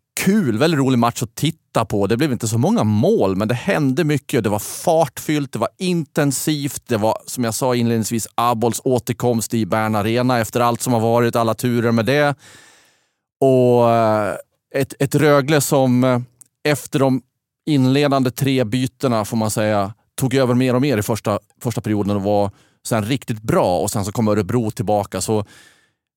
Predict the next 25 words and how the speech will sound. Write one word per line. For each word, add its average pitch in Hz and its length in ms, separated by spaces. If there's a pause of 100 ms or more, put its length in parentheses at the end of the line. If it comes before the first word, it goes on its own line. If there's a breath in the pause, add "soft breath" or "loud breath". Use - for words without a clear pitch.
(380)
det 131 80
lovar 165 360
gott. 220 380
Och 170 220
ett 180 180
annat 180 220
intryck 165 400
är 131 280 (100)
att, - 560 (400)
eh, 120 100
det 117 180
vi 120 100
har 294 80
pratat 208 280
om 117 140 (100)
i 127 60
podden 117 280
tidigare, 110 320
att - 60
den 110 120
kanske 113 260
svagaste 139 760
på 117 100
pappret, - 560 (100)
lagdelen, 98 800